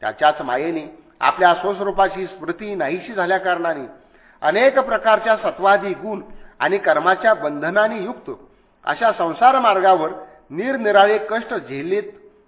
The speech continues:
जो जीव भटकत राहतो, त्याला त्या परमपुरुष परमात्म्याच्या कृपेविना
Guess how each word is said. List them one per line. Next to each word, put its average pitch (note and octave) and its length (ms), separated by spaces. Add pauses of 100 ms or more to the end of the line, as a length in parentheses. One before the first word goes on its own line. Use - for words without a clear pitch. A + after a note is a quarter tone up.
(180)
जो G3+ 140
जीव G#3 220
भटकत E3 360
राहतो, B2+ 340 (520)
त्याला D#3 220
त्या F3+ 180
परमपुरुष G3 720
परमात्म्याच्या F#3+ 840
कृपेविना F3+ 560